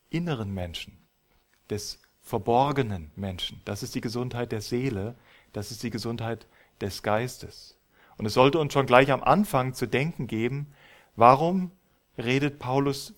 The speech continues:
fünfmal allein in diesen ersten zwei Kapiteln von dieser äuß-, von dieser inneren Gesundheit,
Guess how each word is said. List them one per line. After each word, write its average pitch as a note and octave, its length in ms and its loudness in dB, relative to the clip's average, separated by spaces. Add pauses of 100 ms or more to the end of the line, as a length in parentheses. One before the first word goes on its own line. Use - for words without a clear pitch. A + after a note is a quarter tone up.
(140)
fünfmal G#3 680 4
allein C3 280 4
in C#3 80 -2
diesen B2 200 -4
ersten D3 340 0
zwei C3+ 220 0
Kapiteln A#2+ 640 -6 (520)
von - 160 -8
dieser G2+ 360 -4
äuß-, E3+ 400 -2
von C3 140 0
dieser A#2 260 -2
inneren G2 460 -4 (280)
Gesundheit, A#2+ 680 -4